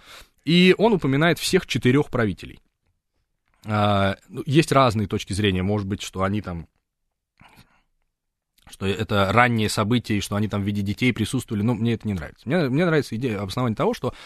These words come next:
он это просто сделал, это как дань своим сюзеренам, да, то есть вот я, а, вы это повелели. И там вдруг среди четырех, а там еще прям четко сказано, четыре стоящих по порядку царя Кануля, да, там есть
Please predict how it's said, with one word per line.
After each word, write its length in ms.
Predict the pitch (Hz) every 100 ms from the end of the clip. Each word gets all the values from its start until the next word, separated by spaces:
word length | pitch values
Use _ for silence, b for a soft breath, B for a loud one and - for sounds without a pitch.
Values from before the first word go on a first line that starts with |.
| B B B
он 100 | 147
это 100 | 165
просто 180 | 156
сделал, 160 | 180 262
это 180 | 139 135
как 240 | 143 107
дань 400 | 110 175 190 185 156 _ _
своим 540 | - 107 113 131 123 98
сюзеренам, 480 | - 95 82 73 _ -
да, 140 | 107
то 100 | 87
есть 120 | 80 _
вот 120 | - -
я, 280 | 110 147 139 B B B B
а, 180 | - 95
вы 200 | 98 143 -
это 180 | 123
повелели. 500 | 117 107 104 80 60 _ _
И 60 | -
там 220 | - 262 214
вдруг 400 | 127 262 - - _ _ _ _ _ _ _
среди 340 | - 180 190 -
четырех, 500 | 131 160 170 87 -
а 60 | -
там 120 | 220
еще 140 | 208
прям 160 | 196 185
четко 240 | - -
сказано, 320 | - - -
четыре 400 | - 220 277 359
стоящих 400 | 240 143 202 - -
по 60 |
порядку 360 | 220 113 - 101 -
царя 180 | 101 123
Кануля, 360 | - 82 76 95
да, 220 | - 151 b b b b b
там 200 | - 226
есть 440 | 151 143 92 -